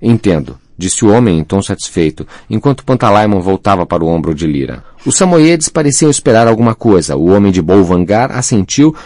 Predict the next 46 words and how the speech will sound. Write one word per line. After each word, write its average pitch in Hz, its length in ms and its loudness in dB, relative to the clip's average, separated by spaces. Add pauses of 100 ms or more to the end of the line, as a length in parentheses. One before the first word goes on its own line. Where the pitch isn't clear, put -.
(140)
e 123 60 -4
tirou 143 260 2
uma 147 160 2
luva 131 300 2
para 98 160 0
enfiar 101 320 -2
a 95 60 2
mão 92 160 2
no 95 100 0
bolso, 87 400 -2
de 98 80 -2
onde 131 180 -2
tirou 135 280 -4
um 127 80 0
saco 127 360 -4
fechado 127 760 -4
por 92 160 -4
um 90 80 -2
cordão. 78 440 -4 (520)
Colocou 104 360 2
uma 98 160 2
dúzia 123 300 -2
de 107 100 -10
pesadas 107 380 0
moedas 104 340 0
na 101 100 -2
mão 95 160 0
do 92 60 -6
caçador. 85 540 -6 (640)
Os 135 140 -2
dois 156 240 0
homens 160 240 0
contaram 113 440 0
o 92 40 2
dinheiro 107 400 2
antes 131 200 0
de - 80 -4
guardá-lo, 107 560 -2
com 95 160 -2
cuidado, 92 600 -2 (360)
cada 143 280 -2
um 185 160 0
ficando 147 360 -2
com 143 120 -2
a 135 40 0
metade. 78 600 -4